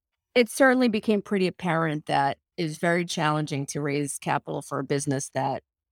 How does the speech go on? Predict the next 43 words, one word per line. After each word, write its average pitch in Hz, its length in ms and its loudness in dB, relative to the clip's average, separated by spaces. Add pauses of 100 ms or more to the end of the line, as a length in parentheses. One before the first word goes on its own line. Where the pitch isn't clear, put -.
(220)
that 165 160 0
the - 80 -4
people 180 300 -2
on 160 60 2
the 151 80 2
other 147 120 -4
side 147 200 -2
of 135 80 -2
the 139 60 -14
table 147 300 -4
didn't 139 220 0
identify 117 540 -2
with. - 340 -10 (260)
I've 185 160 2
never, 190 640 4
I've 185 180 -2
never 220 220 6
been 185 160 0
somebody 170 440 0
that, 165 340 4 (160)
you 170 140 0
know, 160 60 0
has 165 160 -2
carried 165 340 -2
chip 170 180 -8
on 165 100 -4
my 156 100 -2
shoulder 160 340 -4
because 147 680 -2 (580)
of 151 360 2 (480)
the 185 80 -2
people 180 260 -2
that 160 100 2
I 147 40 0
sat 160 240 2
across 180 320 -2
the - 80 -12
table 175 260 -2
from. 180 280 -2
I've 160 140 0 (100)
always 170 380 2
operated 143 680 0
in, 143 280 -2